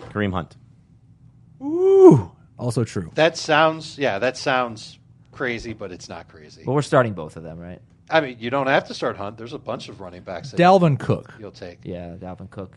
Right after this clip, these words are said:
Speaker 4: Jay Ajayi?
Speaker 1: Yep.
Speaker 2: Yep.
Speaker 3: Any Falcons running back?
Speaker 2: Yep. Kerryon Johnson.
Speaker 4: Uh, how about, how about Mixon?
Speaker 1: Yes.
Speaker 2: Yes.
Speaker 4: Even if Gio's out?
Speaker 1: Yes.
Speaker 2: If Gio's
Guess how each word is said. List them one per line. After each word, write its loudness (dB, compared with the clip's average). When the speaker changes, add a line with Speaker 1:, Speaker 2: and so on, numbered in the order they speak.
Speaker 4:
Jay 0
Ajayi? 0
Speaker 1:
Yep. -4
Speaker 2:
Yep. 0
Speaker 3:
Any 0
Falcons 0
running -8
back? -8
Speaker 2:
Yep. 0
Kerryon 4
Johnson. 0
Speaker 4:
Uh, 4
how 2
about, 4
how 2
about 2
Mixon? -4
Speaker 1:
Yes. -6
Speaker 2:
Yes. -2
Speaker 4:
Even -2
if -6
Gio's -6
out? -4
Speaker 1:
Yes. -10
Speaker 2:
If 2
Gio's 4